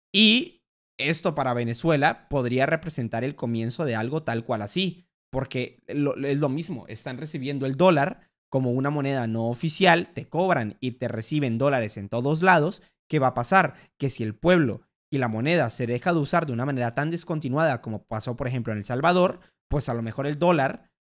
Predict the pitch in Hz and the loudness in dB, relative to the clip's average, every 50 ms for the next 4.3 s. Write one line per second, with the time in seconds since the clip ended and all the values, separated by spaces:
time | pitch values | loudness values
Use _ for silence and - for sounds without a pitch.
0 | _ _ _ _ _ _ 156 - - 151 131 135 - - - 131 120 - 131 139 | _ _ _ _ _ _ -6 -2 0 0 0 0 -4 -6 -8 -6 -4 -2 -2 -2
1 | 147 147 - 170 139 123 123 127 147 156 147 123 117 123 139 151 151 - 139 120 | -2 -2 -2 -2 0 0 0 -2 -2 -4 -4 -4 -2 -2 -2 -2 -2 -4 -6 -4
2 | - 123 120 127 143 156 151 139 120 110 - 120 120 143 165 214 - - - 131 | -2 -2 -2 -2 -2 -2 -2 -4 -4 -4 -2 -2 0 2 2 0 0 -4 -4 -4
3 | 127 123 - 147 131 143 151 151 147 131 117 - 131 143 165 170 - - 117 127 | -4 -2 -4 -4 -4 -4 -4 -4 -2 -4 -6 -4 -2 -2 0 0 0 -2 0 0
4 | 156 180 - - 120 - | 0 -2 -2 -6 -12 -16